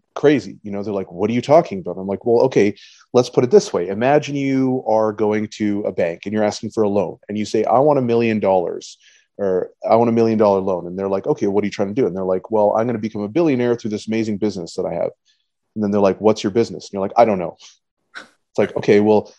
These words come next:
you need some sort of a business plan in order for us to, to back you, you know?" And it's kind of the same thing with,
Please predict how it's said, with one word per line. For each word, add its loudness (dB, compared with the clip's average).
you -6
need 2
some -2
sort 4
of -2
a 0
business 0
plan -4
in -2
order 0
for -4
us 2
to, 0
to -8
back 2
you, -16
you -10
know?" -6
And -10
it's -4
kind 0
of 0
the 0
same 2
thing 0
with, -2